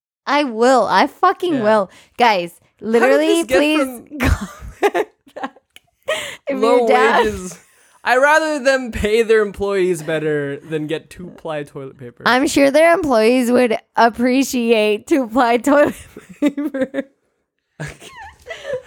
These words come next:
Speaker 2: Okay. Anyway, um, I saved the, the craziest one. Do you, do you have the America Sings one, right?
Speaker 1: Which one? What year?
Speaker 2: America Sings?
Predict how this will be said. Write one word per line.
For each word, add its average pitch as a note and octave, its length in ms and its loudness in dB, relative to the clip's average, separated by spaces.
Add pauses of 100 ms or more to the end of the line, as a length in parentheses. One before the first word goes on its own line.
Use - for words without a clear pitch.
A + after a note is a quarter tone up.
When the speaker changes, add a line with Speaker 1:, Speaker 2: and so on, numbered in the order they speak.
(400)
Speaker 2:
Okay. D3 440 0
Anyway, F3 460 2 (380)
um, F3 480 2
I F#3 100 0
saved A3+ 260 2
the, F#3+ 200 -4 (440)
the D#3+ 120 -8
craziest G3+ 460 -4
one. F#3 260 -4
Do F#3+ 60 -12
you, G3+ 80 -14 (340)
do F3+ 120 -8
you A#3+ 80 0
have G#3+ 100 0
the G3 60 -4
America D#3+ 280 -2
Sings C#3 280 -10
one, A2+ 100 -12
right? C3 300 -12 (400)
Speaker 1:
Which C#4 260 -2
one? E4+ 340 2
What A3+ 200 0
year? D4+ 260 4
Speaker 2:
America E3+ 300 0
Sings? C#4 340 -8